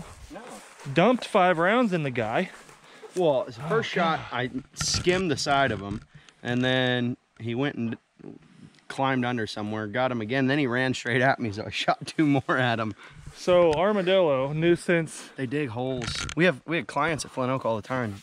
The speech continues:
Speaker 1: Step in a hole, roll their ankle. It's bad.
Speaker 2: It's getting wild out here, y'all. Getting western. Old <laughs> Preston spray.
Speaker 1: That was, like, not ten seconds ago, you were like, "The dead one right here."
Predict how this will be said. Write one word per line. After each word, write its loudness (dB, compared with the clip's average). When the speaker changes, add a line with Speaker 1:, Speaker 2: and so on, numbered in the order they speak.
Speaker 1:
Step -4
in -2
a 0
hole, -2
roll -2
their -6
ankle. -8
It's -16
bad. -4
Speaker 2:
It's -2
getting 6
wild 4
out 2
here, 0
y'all. 0
Getting -6
western. 0
Old 0
<laughs> -12
Preston 2
spray. 2
Speaker 1:
That 2
was, -6
like, -2
not -2
ten -2
seconds -2
ago, -4
you -2
were -4
like, 0
"The -8
dead 4
one 2
right 2
here." 0